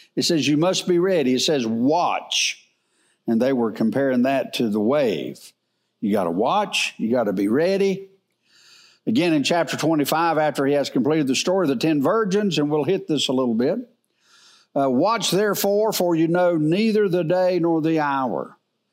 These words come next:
So this idea is we're always watching, we're always waiting, and we're prepared. Now let me move on. The key I want us to pick up on here is be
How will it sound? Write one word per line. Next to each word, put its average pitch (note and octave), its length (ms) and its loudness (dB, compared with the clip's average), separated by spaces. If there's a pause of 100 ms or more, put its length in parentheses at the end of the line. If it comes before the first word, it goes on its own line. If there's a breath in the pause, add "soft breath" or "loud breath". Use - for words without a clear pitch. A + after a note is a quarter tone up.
(380 loud breath)
So F#3+ 200 0
this F#3+ 220 0
idea G#3 600 0
is D#3 360 0
we're F3 240 2
always G#3 380 0
watching, F#3 480 0
we're D#3 160 0
always F3 480 0
waiting, E3 800 0
and D#3+ 240 0
we're E3 160 0
prepared. D#3+ 800 -4
Now C3 120 -2
let E3 120 -2
me D#3+ 100 2
move C#3 280 0
on. F#2 300 -4 (1500 loud breath)
The D3+ 120 0
key A#3+ 480 2
I D#3 60 2
want F#3 220 0
us D#3+ 140 -2
to F3 80 -6
pick G3+ 220 0
up G3 220 0
on E3 200 2
here D#3 220 0
is C#3+ 200 0
be G3 800 0